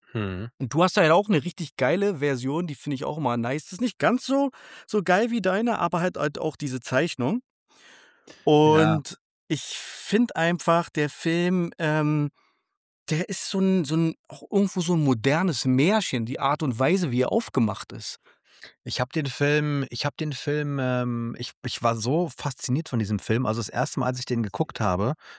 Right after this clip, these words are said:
Speaker 1: also, ich geh gleich gerne auf deine, auf, auf, auf das ein, was du gesagt hast. Lass uns, äh, lass uns das mal kurz in, im Hinterkopf behalten.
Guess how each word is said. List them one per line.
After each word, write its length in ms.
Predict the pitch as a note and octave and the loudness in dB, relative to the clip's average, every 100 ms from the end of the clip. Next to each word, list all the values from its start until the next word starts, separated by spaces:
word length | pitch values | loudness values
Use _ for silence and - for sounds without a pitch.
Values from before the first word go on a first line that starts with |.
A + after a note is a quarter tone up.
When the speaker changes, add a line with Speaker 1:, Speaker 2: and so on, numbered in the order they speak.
| - | -4
Speaker 1:
also, 160 | G#2 | -2
ich 80 | G#2 | 0
geh 100 | C3+ | 0
gleich 220 | B2+ A2+ - | 0 -2 0
gerne 240 | A#2+ B2+ | 2 2
auf 140 | A2+ | 0
deine, 400 | - A2 G#2+ G#2+ | 0 2 2 0
auf, 160 | - - - | -4 -12 -10
auf, 180 | - - | -12 -8
auf 160 | G#2 - | -8 -4
das 180 | G#2+ | -4
ein, 140 | A2+ A#2+ | -2 -2
was 80 | G#2 | -2
du 80 | G#2+ | -4
gesagt 400 | F#2+ G#2+ - - | -2 0 -2 -2
hast. 200 | A#2+ - | -4 -2
Lass 140 | G2+ A2+ | -4 -4
uns, 360 | G2 - C3 | -6 -8 -10
äh, 240 | A2+ G#2+ G#2 - - - _ | -8 -8 -8 -12 -20 -20 _
lass 120 | - A2+ | -2 -2
uns 80 | A2 | -2
das 140 | A2 | 0
mal 80 | A2+ | 0
kurz 240 | B2 - | 0 -2
in, 180 | A2 G#2 | -4 -2
im 120 | G2+ | 0
Hinterkopf 420 | A2 C3+ A#2+ G2 - | 0 0 -2 -4 -2
behalten. 480 | G2 G2 F#2+ B2 | 0 0 0 -4